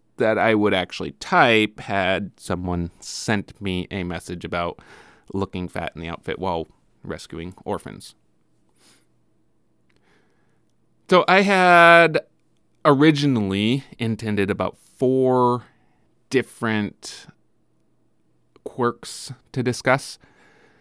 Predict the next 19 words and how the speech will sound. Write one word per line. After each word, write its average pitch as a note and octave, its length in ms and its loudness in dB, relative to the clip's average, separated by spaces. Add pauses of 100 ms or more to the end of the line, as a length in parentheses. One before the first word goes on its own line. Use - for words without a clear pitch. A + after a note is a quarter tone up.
(280)
but G#3 100 4
the A3 80 4
topic A#3 400 4
of D3 220 0
telephones A2+ 880 0
came A#2 380 -4
up G#2 160 -8 (120)
earlier A2 460 2
this G#2+ 300 -2
week, B2 400 0
and B2+ 160 -2
it - 180 -10
seemed D3+ 300 -4
to C3 100 -8
be A#2+ 380 -4
a G#2+ 480 0 (640)
good A#2 160 2
one G#2+ 220 0
that's - 680 -6